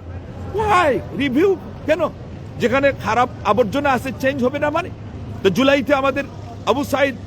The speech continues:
মুগ্ধ, এরা রক্ত দিয়েছে, তক্ত, তাজা রক্ত, এজন্য। আর আপনারা নিজেরা ওয়াদা করেছিলেন এজন্য। এতদিন যাবৎ অন্তর্বর্তীকালীন সরকার এটাকে ধরে রাখছিলেন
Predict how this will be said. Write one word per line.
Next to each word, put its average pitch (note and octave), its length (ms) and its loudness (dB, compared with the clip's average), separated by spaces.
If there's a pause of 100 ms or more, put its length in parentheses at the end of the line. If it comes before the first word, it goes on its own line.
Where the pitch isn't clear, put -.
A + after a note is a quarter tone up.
(120)
মুগ্ধ, G3 380 2 (200)
এরা C4 180 4 (340)
রক্ত B3 360 2
দিয়েছে, C4 320 -2
তক্ত, - 500 -2
তাজা A#3 200 0
রক্ত, C4 320 2 (160)
এজন্য। D#4+ 320 2 (500)
আর G#3+ 120 2
আপনারা C4 360 4
নিজেরা C4 260 2
ওয়াদা C4 280 4
করেছিলেন C4 440 -2 (140)
এজন্য। D4+ 340 0 (320)
এতদিন B3+ 380 2
যাবৎ C4 240 4 (240)
অন্তর্বর্তীকালীন B3+ 960 0 (200)
সরকার B3 440 2 (220)
এটাকে A#3 260 2
ধরে G3+ 240 4
রাখছিলেন C#4 460 0